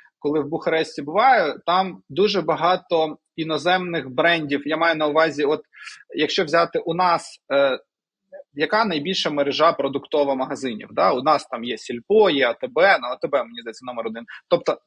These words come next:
українська, да? Так само там, наприклад, там мережа аптек,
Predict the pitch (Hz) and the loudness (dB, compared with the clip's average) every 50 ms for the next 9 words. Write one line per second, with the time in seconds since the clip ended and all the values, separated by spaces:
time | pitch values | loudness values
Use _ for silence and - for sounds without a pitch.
0 | _ - - - - - 185 185 175 151 131 113 - - 127 123 135 170 196 - | _ -16 -14 -4 2 4 6 6 6 4 2 -2 -6 -8 -6 -2 0 0 0 0
1 | - - - - 190 185 170 151 - - 143 135 127 - _ - - - _ - | -2 -2 2 2 4 4 2 0 -4 -4 -4 -4 -6 -8 _ -20 -20 -20 _ -14
2 | 135 - 170 175 156 - 151 143 135 127 - _ - - 123 131 123 127 139 151 | -8 -4 -4 -4 -4 -4 -4 -4 -4 -4 -6 _ -20 -12 -10 -8 -4 -2 0 2
3 | 170 180 143 156 156 143 - - - 139 117 - | 2 2 4 4 2 2 0 -2 -4 -4 -2 -4